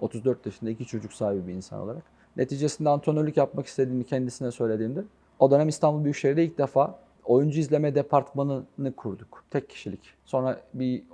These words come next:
arkadaşımız da dahil olmuştu. Yani Ufuk İskender Hoca dahil olmuştu benim yanıma. Baktığınızda iki bin dokuz senesi hiç izleme platformlarının dahi olmadığı. Otuz dört yaşında ben İngilizce öğretmenliği mezunuyum ama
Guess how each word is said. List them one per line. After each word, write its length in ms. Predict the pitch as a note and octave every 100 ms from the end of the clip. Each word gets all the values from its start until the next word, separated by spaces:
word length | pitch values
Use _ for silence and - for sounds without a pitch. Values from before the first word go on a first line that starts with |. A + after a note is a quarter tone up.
| -
arkadaşımız 600 | A2+ A#2 A#2+ G#2+ A2+ G2
da 120 | G2 F2+
dahil 200 | E2 D#2+
olmuştu. 400 | D#2 - - E2+
Yani 100 | -
Ufuk 220 | A2+ A#2+
İskender 400 | A2+ A#2 A2 G#2+
Hoca 220 | G2 F#2+
dahil 200 | F2+ F2+
olmuştu 380 | - - - F2+
benim 160 | F2+ -
yanıma. 280 | G#2 D3+ G#3+ _ -
Baktığınızda 720 | B2 B2+ - D#3 D3 C3+ C3+
iki 180 | C3+ C#3+
bin 120 | C#3+
dokuz 200 | C#3 D#3
senesi 380 | C3 B2+ - C#3
hiç 220 | - - B2+
izleme 340 | A#2+ B2+ C3
platformlarının 1000 | - C3 A#2+ - B2 B2 B2 B2+ B2 B2
dahi 240 | G#2+ G2+
olmadığı. 380 | G2+ G#2 F#2 F#2
Otuz 240 | G#2+ A#2+
dört 160 | C3+ C#3
yaşında 340 | C3 B2+ B2+
ben 120 | C3 B2+
İngilizce 300 | B2+ B2 C3
öğretmenliği 380 | - B2+ B2+
mezunuyum 400 | B2+ A#2+ B2 B2
ama 220 | B2 B2